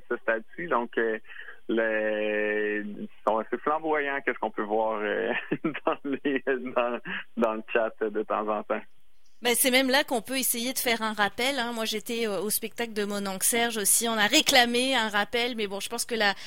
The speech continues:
Speaker 2: la tradition n'était pas encore de mise. Il faut dire que mon oncle Serge a été très généreux, hein. C'était vraiment <laughs> pas le problème,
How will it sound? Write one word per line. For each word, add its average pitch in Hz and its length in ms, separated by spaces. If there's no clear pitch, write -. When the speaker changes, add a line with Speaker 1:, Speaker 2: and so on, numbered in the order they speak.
Speaker 2:
la 220 120
tradition 247 560
n'était 233 260
pas 254 120
encore 247 340
de 226 100
mise. 240 300
Il - 60
faut 226 120
dire 247 160
que 240 60
mon 214 120
oncle 208 140
Serge 240 220
a 196 40
été 190 200
très 208 260
généreux, 240 520
hein. 208 100
C'était - 180
vraiment 202 380
<laughs> - 100
pas 269 80
le 240 60
problème, 247 580